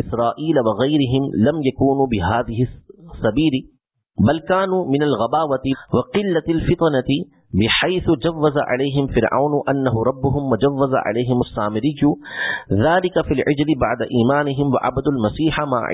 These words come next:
إجماعهم على صلبه وما قتلوه وما صلبوه ولكن شبه لهم فجاءتهم من الآيات الظاهرة البينة للأبصار بقدر غلظ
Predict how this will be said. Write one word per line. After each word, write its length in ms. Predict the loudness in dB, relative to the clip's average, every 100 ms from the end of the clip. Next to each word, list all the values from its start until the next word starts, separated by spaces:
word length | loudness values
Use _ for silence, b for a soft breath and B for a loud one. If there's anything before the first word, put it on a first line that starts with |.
| -2
إجماعهم 480 | 2 0 0 0
على 180 | 0 0 0 -2
صلبه 400 | -4 0 0 0 -4 B B B
وما 200 | -2 0 -2 -4
قتلوه 340 | -2 2 4 4
وما 240 | 4 0 -2
صلبوه 480 | 0 0 2 2 2
ولكن 420 | 2 2 2 0 -2
شبه 440 | -2 -4 -2 0
لهم 320 | 2 0 -2 -6 B B B
فجاءتهم 680 | -2 2 0 0 -2 0 0 2
من 200 | 0 0
الآيات 460 | 0 0 0 0 0
الظاهرة 560 | 0 0 0 0 0 0
البينة 540 | 0 0 0 0 0
للأبصار 640 | 0 2 0 -2 0 0 0 -4 B B B B B
بقدر 440 | 0 0 -4 -2 -2 0
غلظ 240 | 0 0